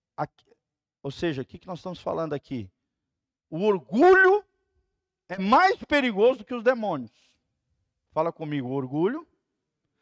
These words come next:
é mais perigoso do que os demônios. Por quê? Porque é o orgulho que atrai os demônios.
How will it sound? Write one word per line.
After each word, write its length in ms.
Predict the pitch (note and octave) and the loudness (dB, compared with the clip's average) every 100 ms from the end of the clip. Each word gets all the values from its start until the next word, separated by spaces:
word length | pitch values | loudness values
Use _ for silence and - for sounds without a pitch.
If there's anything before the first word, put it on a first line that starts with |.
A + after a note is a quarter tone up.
| _ _ _ | _ _ _
é 100 | D3 | -6
mais 380 | C#3+ E3+ A3+ - | -4 -4 -6 -10
perigoso 560 | A#3 G#3+ D3+ C#3+ D3 _ _ _ _ _ _ _ _ _ | -12 -8 -8 -8 -12 _ _ _ _ _ _ _ _ _
do 200 | _ D#3 | _ -10
que 100 | D3 | -8
os 120 | D3 C3+ | -10 -8
demônios. 720 | D3+ E3+ C3 A2 _ _ _ _ _ _ | -8 -8 -16 -18 _ _ _ _ _ _
Por 160 | A3+ A3+ | -12 -8
quê? 280 | F#3+ C3 G#2 _ | -6 -6 -8 _
Porque 240 | E3 - | -14 -8
é 60 | F3 | -4
o 60 | E3+ | -2
orgulho 720 | F3 C3+ C#3 G3+ B3 F#4+ F4+ _ _ _ _ _ _ _ | -4 -6 -10 -10 -6 -8 -8 _ _ _ _ _ _ _
que 160 | _ E3+ | _ -2
atrai 800 | E3 - _ - F3+ A3 A#3 E3+ | 0 -2 _ 0 2 2 0 -2
os 180 | B2 A2 | -6 -6
demônios. 720 | A2 G2+ G2+ G#2+ _ _ | -10 -10 -14 -18 _ _